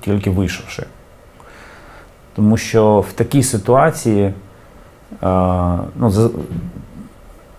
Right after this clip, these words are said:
емоція зіграє проти тебе, вона зробить тебе слабшим. Це були, напевно, єдині переговори в моєму житті,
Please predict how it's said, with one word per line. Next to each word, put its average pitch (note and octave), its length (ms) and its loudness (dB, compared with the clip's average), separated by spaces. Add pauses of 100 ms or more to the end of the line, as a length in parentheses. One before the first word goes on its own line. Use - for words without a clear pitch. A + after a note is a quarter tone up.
(180)
емоція A#2 580 4
зіграє G#2 460 4
проти F#2 300 0
тебе, F#2 280 -6
вона F#2 200 -2
зробить F#2+ 380 -2
тебе F2+ 180 -2
слабшим. - 460 -8 (1300)
Це A#2 100 0
були, B2+ 400 6 (320)
напевно, G#2 500 0
єдині G2+ 920 2 (460)
переговори G#2 880 4 (280)
в F#2 440 4
моєму F#2+ 300 0
житті, F#2 440 0